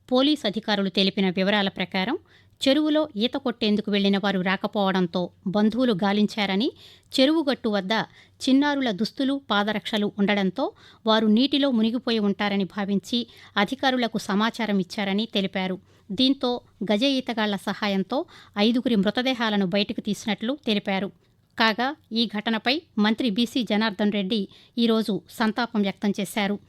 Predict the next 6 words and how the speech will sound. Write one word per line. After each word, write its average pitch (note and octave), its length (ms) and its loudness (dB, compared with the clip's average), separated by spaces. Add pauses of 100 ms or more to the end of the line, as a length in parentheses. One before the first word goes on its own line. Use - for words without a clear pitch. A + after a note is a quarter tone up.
(360)
వేసవి D4 400 2
సెలవులకు A#3+ 420 -2
బంధువుల A3 380 0
ఇంటికి A3 480 -2
వచ్చిన G#3 340 -4
సందర్భంలో G#3+ 720 -2